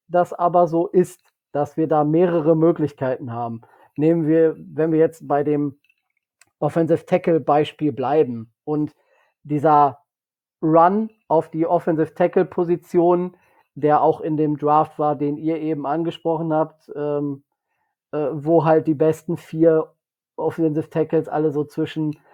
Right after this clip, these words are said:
neun und dreizehn vom Board gegangen sind. Das ist ja auch in diesem Jahr wahrscheinlich zu erwarten, dass es da irgendwann mal eine, eine Situation gibt, wo das Ganze dann losgeht. Dann pickt, äh, pickt die erste Franchise,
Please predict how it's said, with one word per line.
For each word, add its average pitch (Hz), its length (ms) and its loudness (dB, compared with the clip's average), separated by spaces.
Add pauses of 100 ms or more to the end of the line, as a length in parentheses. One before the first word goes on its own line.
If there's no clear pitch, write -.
(140)
neun 151 320 2
und 156 160 -6
dreizehn 156 600 -2
vom 147 220 -6
Board 160 240 0
gegangen 120 420 -10
sind. 113 300 -18 (760)
Das 156 240 -6
ist - 300 -8
ja 170 200 4
auch 165 240 0
in 156 220 -8
diesem 156 380 -2
Jahr 123 440 -4 (240)
wahrscheinlich 156 580 -2
zu 156 100 -4
erwarten, 147 480 0
dass 151 180 -4
es 156 140 -8
da 143 160 -2
irgendwann 156 560 -4
mal 147 360 0
eine, 139 680 -6
eine 135 160 -8
Situation 151 760 -4
gibt, 156 300 -6 (400)
wo 165 160 2
das 160 220 2
Ganze 156 340 -2
dann 139 180 -4
losgeht. 160 540 -2
Dann 143 100 -2
pickt, - 400 -10
äh, 165 120 -8
pickt 156 320 -10
die 156 120 -4
erste 175 320 0
Franchise, 170 640 0